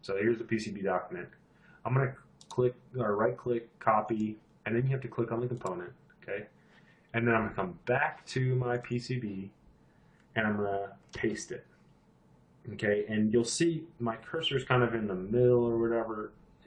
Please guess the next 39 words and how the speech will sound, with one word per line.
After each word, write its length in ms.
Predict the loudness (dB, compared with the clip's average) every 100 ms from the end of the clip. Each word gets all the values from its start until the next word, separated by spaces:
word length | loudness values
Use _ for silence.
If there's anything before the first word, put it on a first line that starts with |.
| -18
It's, 580 | -12 -10 -10 -10 -10 -12 -10
it's 220 | -10 -6
not 240 | -4 -4
a 20 | -4
very 220 | -6 -8
good 200 | -10 -10
setup 300 | -10 -10 -8
right 180 | -8 -8
here. 160 | -10
Like, 140 | -10 -8
I 80 |
can't 380 | -8 -8 -10 -8
move 260 | -8 -8 -8 -6
this 220 | -6 -6
very 200 | -8 -6
well. 140 | -6
So 120 | -4
I'm 80 | -4
just 120 | -2
gonna 160 | -2 -2
try 380 | -2 0 2 0
and 160 | -4
center 320 | -6 -6 -4 -4
that. 320 | -4 -6 -10 -20 _ _ _ -20 _ _ _ -14 -14 -16 -20 -20 -18 -10 -6
Um, 420 | -4 -6 -8 -14 -14
I'm 60 | -12
gonna 100 | -8
rotate 460 | -6 -6 -6 -6
it 140 | -6 -10
here 400 | -10 -6 -6 -8
and 120 | -10 -12
try 260 | -10 -8
and 120 | -8
center 260 | -10 -12 -12 -12
this 180 | -12
guy 360 | -10 -8 -8 -8 -14 _ _ _ _ _ _ _ _ _ _ _ _ _ _ _ _ _ _ _ _ _ _ _ _ _ _ _
on 240 | -12 -10 -12
the 80 |
pin. 220 | -14 -16